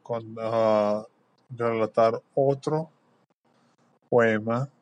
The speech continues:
Este lo usé como concepto para uno de mis no-, capítulos de las novelas que publiqué. No recuerdo si fue en Mi Mano,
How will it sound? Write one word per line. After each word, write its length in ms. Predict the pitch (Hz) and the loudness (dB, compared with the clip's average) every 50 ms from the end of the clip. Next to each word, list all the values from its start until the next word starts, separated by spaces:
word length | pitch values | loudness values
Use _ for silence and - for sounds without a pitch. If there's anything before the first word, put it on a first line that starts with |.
| _ _ _ _ _ - | _ _ _ _ _ -4
Este 420 | 135 127 123 120 127 _ - 151 | -2 -2 -2 -2 -4 _ -2 0
lo 140 | 156 151 139 | 2 2 0
usé 440 | 123 123 - - - 123 120 123 127 - | 0 -2 -4 0 2 2 2 2 -2 -8
como 300 | - 143 143 143 131 131 | -8 -6 -6 -6 -6 -6
concepto 840 | - 131 123 113 107 101 - - - 147 147 135 - _ - 127 | -4 -4 -4 -4 -4 -10 -10 -2 0 0 0 0 -4 _ -6 -6
para 300 | 113 - - 110 110 110 | -6 -2 -4 -2 -2 0
uno 560 | 110 110 110 110 113 120 131 135 135 139 147 _ _ _ _ _ _ _ _ _ _ _ _ _ _ - | -2 -2 -4 -4 -6 -6 -6 -6 -6 -6 -8 _ _ _ _ _ _ _ _ _ _ _ _ _ _ -8
de 500 | 131 123 117 113 113 113 123 135 143 - _ - | -4 0 0 2 2 2 2 0 -2 -6 _ -10
mis 240 | - 135 123 117 113 | -6 -4 -4 -4 -6
no-, 400 | 110 120 117 113 113 113 113 110 | -4 -2 0 0 0 0 -2 -6
capítulos 720 | - - 127 117 120 117 110 110 127 139 143 147 143 135 | -6 -8 -4 -4 -2 -4 -4 -4 -4 -2 0 0 0 2
de 160 | 131 131 147 | 2 2 2
las 260 | 151 143 123 117 117 | 2 0 -2 -2 -2
novelas 440 | 120 117 113 113 113 110 117 127 127 | -6 -4 -2 0 0 0 0 -2 -4
que 160 | _ - 139 | _ -6 -8
publiqué. 640 | 135 - - 139 135 135 139 139 - - 156 151 156 147 _ _ _ _ _ _ _ _ - | -6 -4 -4 -2 -2 -2 -4 -4 0 2 2 2 2 -2 _ _ _ _ _ _ _ _ -8
No 160 | - 123 117 | -4 -4 -4
recuerdo 500 | 110 117 127 127 - 147 143 139 143 147 | -2 -4 -8 -4 0 0 0 2 0 -2
si 200 | 147 147 - 139 | -4 -4 -10 -12
fue 240 | 127 - - 131 135 | -10 -6 -4 -4 -2
en 100 | 143 156 | -2 -4
Mi 120 | 151 135 | -4 -4
Mano, 500 | 127 123 120 120 123 123 123 127 135 143 | -2 0 0 0 0 0 -2 -4 -6 -8